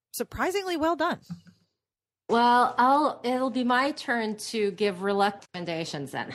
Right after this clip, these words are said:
Speaker 2: <laughs>
Speaker 1: Woohoo! Okay, what's up?
Speaker 2: I think, I think I bought, like, twelve books since Saturday, and, um,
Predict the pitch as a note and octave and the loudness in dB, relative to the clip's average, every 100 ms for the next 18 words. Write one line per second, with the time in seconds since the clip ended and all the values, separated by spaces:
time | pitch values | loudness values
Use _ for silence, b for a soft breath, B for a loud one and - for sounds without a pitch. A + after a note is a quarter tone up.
0 | - - - - - C5+ C#5+ F5 D#5 F#4+ | -10 -6 -4 -6 -6 -2 2 4 4 2
1 | D4+ F5 E4 C4 G#3 B3+ B3+ A3 - - | 0 -2 -2 -4 -4 -6 -6 -6 -2 0
2 | B3+ - G4 - C4+ D4+ F4+ A4 A4 C4 | 2 4 4 2 0 2 0 2 0 2
3 | A3+ A3+ A3 F#3+ - - G3+ F#3 F3+ F3 | 4 4 2 -4 -8 -4 -4 -4 -6 -6
4 | - F3+ E3+ - D#3 D#3+ D3+ _ _ _ | -6 -8 -6 -2 0 0 -2 _ _ _
5 | _ - _ _ - F3+ F#3 G3 G3+ G#3 | _ -20 _ _ -6 -4 0 -2 -2 -6
6 | B B B - F#3+ F3 - F3+ E3 D#3 | B B B -2 -2 -2 -2 -2 0 -4